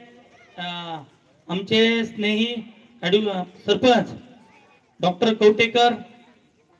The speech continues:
संतू आबा, आबा आणि या मंचाकावर बसलेले, कारण की मी नाव घेण्यात पूर्ण प्रोटोकॉल काळजीच घेतला. आणि आमचे स्नेही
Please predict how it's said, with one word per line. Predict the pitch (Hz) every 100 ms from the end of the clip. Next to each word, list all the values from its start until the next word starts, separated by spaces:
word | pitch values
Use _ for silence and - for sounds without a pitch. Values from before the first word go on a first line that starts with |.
| _
संतू | 202 214 233
आबा, | 220 220 226 226 233 - _ _ _ _ 960 1017 _ _ 254 _ _ - _ _ _ _ - 170
आबा | 170 220 226 202
आणि | 214 226 220
या | 226
मंचाकावर | 220 220 226 220 226
बसलेले, | 220 220 233 226 208 147 - - - -
कारण | 185 208 233 226
की | 254
मी | 226 233
नाव | 226 240
घेण्यात | 208 208 220
पूर्ण | - 220
प्रोटोकॉल | 220 208 240 226 226 233 - - - - - - - - - - - - - - - - - - - -
काळजीच | 180 170
घेतला. | 156 139 147 143 - - - - - -
आणि | 196 214
आमचे | 214 214 240 240 226
स्नेही | 226 220 220 233 185